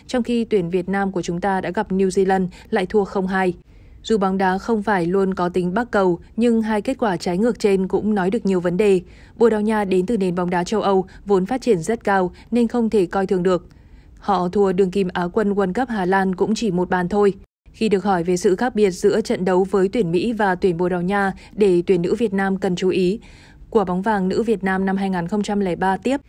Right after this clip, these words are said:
khi ta đá với tuyển nữ Mỹ, đối phương không áp sát nhiều nên ta phần nào dễ chơi hơn.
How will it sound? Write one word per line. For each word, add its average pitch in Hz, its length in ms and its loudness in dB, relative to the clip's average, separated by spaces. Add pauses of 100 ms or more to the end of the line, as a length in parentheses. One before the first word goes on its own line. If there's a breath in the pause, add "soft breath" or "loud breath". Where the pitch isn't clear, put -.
(160 soft breath)
khi 220 180 -4
ta 202 120 -2
đá 180 180 2
với 190 180 0
tuyển 196 180 2
nữ 175 120 0
Mỹ, 208 320 0 (140)
đối 202 180 2
phương 214 280 2
không 202 240 -2
áp 240 160 -4
sát 269 260 -4
nhiều 190 300 2 (180 loud breath)
nên 220 240 2
ta 214 200 0
phần 196 240 -2
nào 180 200 0
dễ 185 140 -2
chơi 202 200 0
hơn. 190 260 0